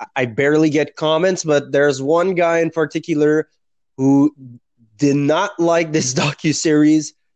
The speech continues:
or even Chris Day. But overall, I've had many people, uh, contact me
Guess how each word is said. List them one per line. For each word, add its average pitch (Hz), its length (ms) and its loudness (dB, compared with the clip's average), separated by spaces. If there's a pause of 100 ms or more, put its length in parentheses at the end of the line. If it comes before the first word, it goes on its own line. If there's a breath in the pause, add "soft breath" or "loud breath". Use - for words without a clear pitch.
(160)
or 143 160 2 (100)
even 147 500 0 (280)
Chris 143 520 0
Day. 131 520 0 (960 soft breath)
But 160 280 -2
overall, 196 500 2
I've 170 160 2
had 160 280 -2
many 165 280 0
people, 170 640 0
uh, 131 280 2
contact 151 640 -6
me 147 420 0